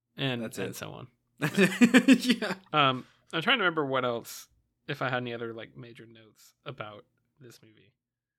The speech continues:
Speaker 1: Um,
Speaker 2: Um, we haven't actually talked about the third act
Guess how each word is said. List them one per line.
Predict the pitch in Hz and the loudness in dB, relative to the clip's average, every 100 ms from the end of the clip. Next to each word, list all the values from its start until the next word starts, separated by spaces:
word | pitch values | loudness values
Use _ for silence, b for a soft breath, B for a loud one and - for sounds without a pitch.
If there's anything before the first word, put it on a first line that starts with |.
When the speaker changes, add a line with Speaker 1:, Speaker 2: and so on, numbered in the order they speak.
| _ _ _ _ _ B B B - | _ _ _ _ _ B B B -10
Speaker 1:
Um, | 117 | -2
Speaker 2:
Um, | 135 147 151 143 - _ _ _ _ - | 0 2 0 -4 -12 _ _ _ _ -8
we | 135 | -2
haven't | 226 294 | 0 2
actually | 254 262 247 | 0 0 -2
talked | 226 254 | 0 0
about | 190 - | -4 -6
the | |
third | - 165 160 | -4 -2 0
act | 143 131 - | 0 0 -10